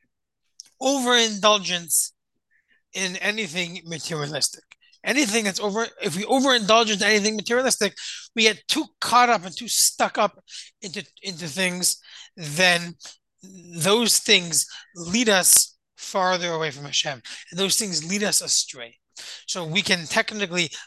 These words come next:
live our whole lives stuffing our face with kosher food and e-, eating to our heart's content, and we can, um, w-, any other example of other things you wanna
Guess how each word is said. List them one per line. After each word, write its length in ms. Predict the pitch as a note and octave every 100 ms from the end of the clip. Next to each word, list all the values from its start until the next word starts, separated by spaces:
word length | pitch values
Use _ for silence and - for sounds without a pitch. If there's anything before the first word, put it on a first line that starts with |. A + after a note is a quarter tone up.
| -
live 220 | F#3 E3+
our 100 | D#3
whole 280 | C3 G3+ F3
lives 760 | F#3 A3+ A3 G#3+ G#3 - - -
stuffing 520 | - - F#3 D3+ D3
our 120 | C#3+
face 540 | - A3 G3+ F3 - - _ _
with 300 | E3 C#3 - -
kosher 400 | - F3 D3+ E3
food 460 | C#3 A#3+ A#3 A3 G3+ _ - - -
and 280 | C3+ B2+ B2 - - - _ _ _ _ -
e-, 160 | -
eating 680 | - D#3+ G#3 G#3 G3 F#3+ F#3 E3 -
to 80 | E3
our 100 | D3+
heart's 280 | D#3+ G3 -
content, 540 | F#3 D3+ F#3 F3+ D#3+ - - - -
and 280 | - D#3 D3+
we 100 | D#3
can, 200 | D3 D#3 C4+ - _ _ _ _ _
um, 500 | E3 D#3+ D3+ C#3+ C#3 C#3 _ _ D3+ D3
w-, 420 | D3+ F3 D#3+ E3 - D#3+ D3+ D3 -
any 180 | F3+ F3
other 340 | D#3+ D#3+ D3+ F3
example 460 | D3+ D#3+ D#3 C#3+
of 100 | D3
other 300 | C3+ E3 D#3 D3
things 420 | - D#3 C#3+ C#3+
you 60 |
wanna 300 | D3 C#3+ D3